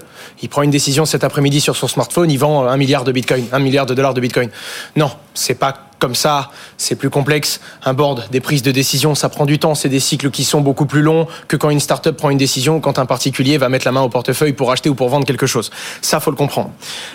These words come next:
La deuxième chose, c'est que, en effet, ça a moins d'impact qu'avant.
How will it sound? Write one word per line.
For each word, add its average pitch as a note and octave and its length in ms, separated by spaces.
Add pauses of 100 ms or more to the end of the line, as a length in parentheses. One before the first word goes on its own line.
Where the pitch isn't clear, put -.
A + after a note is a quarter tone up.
(120)
La C#3 160
deuxième D#3 440
chose, F#3 300
c'est D3 160
que, C#3+ 320 (180)
en F#3 140
effet, F3 240
ça F3+ 160
a C3+ 60
moins D3 140
d'impact C#3+ 360
qu'avant. A2+ 220